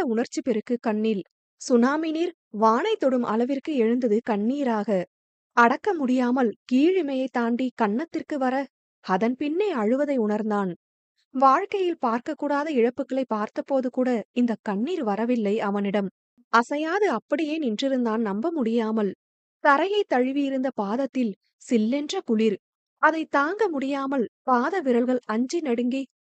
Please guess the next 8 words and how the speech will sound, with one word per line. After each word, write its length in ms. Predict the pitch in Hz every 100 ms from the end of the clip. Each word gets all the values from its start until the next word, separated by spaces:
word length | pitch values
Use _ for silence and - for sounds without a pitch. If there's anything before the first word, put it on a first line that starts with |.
| _
மொத்த 400 | 240 262 - 466
உடலுக்கும் 500 | 320 214 269 - 247
பரப்பிவிட்டது. 720 | 240 196 226 330 247 - 208 202 - _ _ _ -
நாடி 420 | 240 254 320 403
நரம்பில் 460 | 277 220 240 254 196
ரத்தம் 420 | 233 226 349 349
ஊறுவது 420 | 226 233 240 240
போல் 240 | - 240